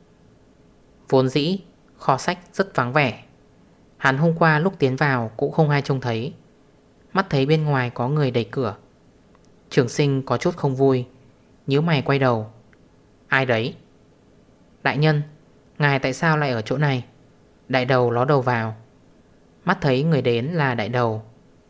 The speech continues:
Trường Sinh nộ khí biến mất. "Thế nào? Ngài có phải hay không đã quên, chính thí luận võ hôm nay liền bắt đầu?" Đại đầu hỏi.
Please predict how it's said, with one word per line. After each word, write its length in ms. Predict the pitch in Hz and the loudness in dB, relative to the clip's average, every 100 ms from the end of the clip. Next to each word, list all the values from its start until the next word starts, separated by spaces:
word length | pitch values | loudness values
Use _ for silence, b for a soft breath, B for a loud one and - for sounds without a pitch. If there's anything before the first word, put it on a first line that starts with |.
| - | -2
Trường 200 | - 131 | 0 0
Sinh 260 | - 156 | 0 0
nộ 120 | 151 - | 0 -2
khí 280 | - 123 | -4 -6
biến 160 | 127 123 | -2 -2
mất. 180 | 151 196 - - _ _ _ - | -2 -4 -10 -20 _ _ _ -4
"Thế 120 | 135 | 0
nào? 280 | 147 135 120 - _ _ _ _ _ _ _ _ _ _ - | 0 -2 -4 -14 _ _ _ _ _ _ _ _ _ _ -4
Ngài 200 | 143 139 | 0 0
có 140 | 135 | 0
phải 220 | 135 165 127 | -2 0 0
hay 120 | 143 | -4
không 220 | - 156 | 0 0
đã 100 | 131 | 0
quên, 360 | - 165 147 147 - - _ - - | 2 4 4 -2 -8 -20 _ -20 -6
chính 200 | - 131 | 0 0
thí 180 | 135 131 | 2 2
luận 200 | 165 131 | 2 0
võ 120 | 139 165 | 0 2
hôm 180 | 160 | 2
nay 240 | 151 147 143 | 2 0 0
liền 200 | 131 123 | 0 0
bắt 80 | 170 | 0
đầu?" 320 | 143 123 120 - - - - - - - | 2 2 0 -10 -20 -20 -20 -20 -20 -4
Đại 140 | 135 | -2
đầu 160 | 135 127 | 2 2
hỏi. 240 | 127 117 | 2 -2